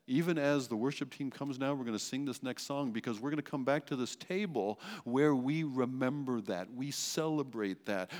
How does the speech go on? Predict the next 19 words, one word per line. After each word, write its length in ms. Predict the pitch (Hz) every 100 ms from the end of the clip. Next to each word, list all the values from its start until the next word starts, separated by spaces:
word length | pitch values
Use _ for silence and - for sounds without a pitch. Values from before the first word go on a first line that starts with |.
| 165
We 140 | 156
participate 1200 | - - 147 - - 214 214 - 175 - 156 143 139
in 300 | 147 156 165
that 220 | 139 131
reality 580 | 135 127 123 135 165 170
together. 360 | 160 151 135 113 107 180
We 120 | 127
feed 400 | 113 - 165 180
our 140 | 180 175
souls 600 | - 175 160 139 107 92
on 240 | 117 107
the 160 | 101 95 - - _
promise 560 | - - 127 147 147 165
of 120 | 147
the 80 | 147
gospel 640 | 107 92 - - - - _ _ _ _ _ _ _
that 180 | - 90
Jesus 600 | - 123 143 156 151 - -
himself 720 | 147 143 - - 85 - -